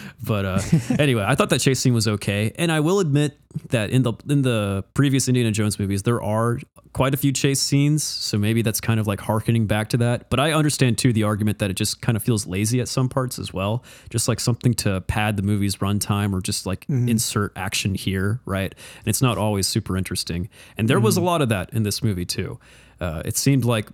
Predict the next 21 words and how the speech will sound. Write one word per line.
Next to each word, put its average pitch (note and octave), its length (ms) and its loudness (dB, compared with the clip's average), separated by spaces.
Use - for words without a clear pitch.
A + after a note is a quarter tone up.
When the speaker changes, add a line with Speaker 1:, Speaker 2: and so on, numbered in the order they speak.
Speaker 1:
for - 220 0
the A#2 80 2
most A2+ 340 0
part, A#2+ 260 0
the A#2 60 0
villains D3 580 0
were B2 100 4
just - 240 -2
always B2+ 480 0
chasing A2+ 560 0
them. F#2 260 -2
Like, - 180 -8
there B2+ 120 0
was C#3 200 0
no C#3+ 140 4
menace A2+ 540 0
to - 160 -2
their, G2 300 0
to - 60 -2
their A2+ 140 2
villainry, B2+ 720 2